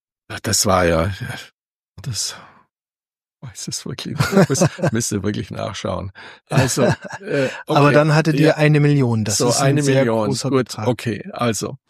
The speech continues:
Speaker 1: und dann passierte Folgendes, ne? Es gab einen, äh, großen Politikwechsel in, in Baden-Württemberg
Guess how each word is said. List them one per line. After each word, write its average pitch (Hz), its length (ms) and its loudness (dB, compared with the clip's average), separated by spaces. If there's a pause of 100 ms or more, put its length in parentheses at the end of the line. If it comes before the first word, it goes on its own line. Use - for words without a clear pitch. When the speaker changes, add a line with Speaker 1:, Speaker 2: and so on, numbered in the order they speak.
(200)
Speaker 1:
und 120 280 -2
dann 165 260 4
passierte 135 560 0
Folgendes, 101 720 -2
ne? 110 360 -2
Es - 500 -2
gab 107 320 2
einen, 101 480 0
äh, 80 200 -4
großen 117 420 2
Politikwechsel 123 1300 0
in, 92 240 -2
in 98 220 -2
Baden-Württemberg 135 1040 2